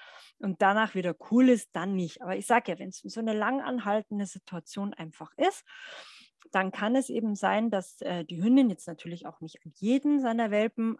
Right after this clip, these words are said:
aber an einigen Welpen einfach schon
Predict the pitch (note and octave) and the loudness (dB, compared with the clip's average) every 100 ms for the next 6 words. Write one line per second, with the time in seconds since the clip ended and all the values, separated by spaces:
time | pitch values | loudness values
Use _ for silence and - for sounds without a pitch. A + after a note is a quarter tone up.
0 | _ F3+ F3 G#3 A#3 A3 F3 D#3+ - F3+ | _ 0 2 4 4 4 0 -8 -6 -4
1 | G#3 - F3 E3+ E3+ G#3 G3+ - - - | -4 -6 -6 -4 -4 0 0 -2 -14 -20
2 | - - G#3+ A3+ C4 C4+ - - G#3 A#3 | -20 -4 -2 2 0 0 -2 0 0 0